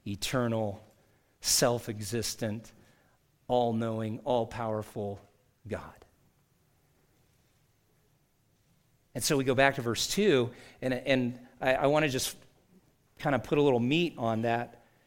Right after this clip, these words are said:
notion of fearing God right out of this text. Fear him for, first of all, his sovereign rule. He's in heaven.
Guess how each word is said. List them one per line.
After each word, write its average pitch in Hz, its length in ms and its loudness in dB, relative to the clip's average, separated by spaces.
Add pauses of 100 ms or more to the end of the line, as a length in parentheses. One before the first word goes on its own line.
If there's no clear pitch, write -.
(360)
notion 127 400 2
of 107 100 -2
fearing 165 460 2
God 113 200 2
right 123 180 4
out 131 120 2
of 117 100 0
this 104 160 -8
text. - 400 -2 (220)
Fear 220 400 2
him 110 340 -2 (280)
for, 127 360 0 (220)
first 151 300 -2
of 127 80 -2
all, 113 80 0
his 120 200 -2
sovereign 143 560 -2
rule. 151 380 -6 (720)
He's 196 380 8
in 170 100 6
heaven. 208 460 12